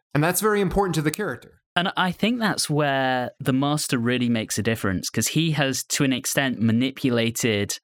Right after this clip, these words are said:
Speaker 2: the events of the story to a point where there can be no peace between them. And the Doctor has to make that decision in this story. He either sides with humanity or he sides with the Sea Devils. And of course, he's going to side with his friends.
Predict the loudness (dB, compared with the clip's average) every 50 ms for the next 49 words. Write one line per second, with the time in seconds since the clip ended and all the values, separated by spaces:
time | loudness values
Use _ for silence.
0 | _ 0 0 0 2 0 0 -2 0 -2 -2 -2 -2 -2 -2 -2 -2 0 0 0
1 | 2 0 0 -2 -2 -2 -2 -2 -2 0 0 0 0 0 -2 -2 -2 0 0 2
2 | 2 0 0 -2 -2 -2 -2 -2 -2 -2 -2 -2 -2 0 0 0 0 0 0 0
3 | 0 0 -2 -2 -2 -2 -2 -2 -2 -4 -6 -6 -2 0 0 2 2 0 -2 -4
4 | -6 -6 -8 -6 -4 -2 0 0 0 0 -2 -2 -2 -2 -2 -2 -2 0 0 0
5 | 0 0 -2 0 0 0 2 0 -2 -2 -2 -2 -2 -2 -2 -2 -2 0 0 0
6 | 0 0 0 0 0 -2 -2 -4 -6 -4 -2 0 0 0 0 0 0 0 0 0
7 | 0 0 -2 -2 0 0 0 0 0 -2 -4 -8 -4 -2 0 2 2 2 2 0
8 | 0 0 0 -2 -2 -2 -4 -2 -2 -2 0 0 -2 0 0 0 0 0 0 -2
9 | -2 -4 -2 -4 -2 0 0 0 0 0 -2 -4 -6 -8 -10 -10 -10 -12 _ _
10 | -2 0 0 0 0 0 0 0 2 0 -2 0 0 0 0 0 -2 -2 0 0
11 | 0 0 -2 -6 -6 -6 -4 -2 -2 -2 -2 -4 -6 -8 -10